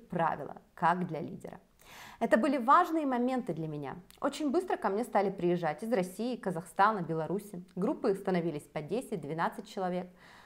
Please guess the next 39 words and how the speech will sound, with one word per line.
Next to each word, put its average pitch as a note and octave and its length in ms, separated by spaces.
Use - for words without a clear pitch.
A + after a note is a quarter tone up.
Тогда G3 180
Сергей D4+ 340
сказал: G3 460
"Слушай, E3 380
за E3+ 140
тобой D4 220
смотрят D#4 420
все, - 400
кто - 160
есть, C4+ 160
а, G#3 200
за G#3+ 100
тобой C#4+ 200
смотрят B3 380
все, - 220
кто G4 200
есть C4+ 220
на A#3+ 100
рынке. A#3 380
Давай D#4+ 360
будем C#4 320
не C#4+ 80
только D4 520
обучать G#3+ 400
организаторов, F#3+ 800
а, D#3+ 540
люди A#3+ 280
пишут - 440
и - 80
просят". D#4 440
Так F4 180
в - 20
нашу A#3+ 260
жизнь F#4+ 220
вошли A3+ 280
тренинги C4 600
вначале G#3 360
для G#3+ 160
ведущих, E3+ 500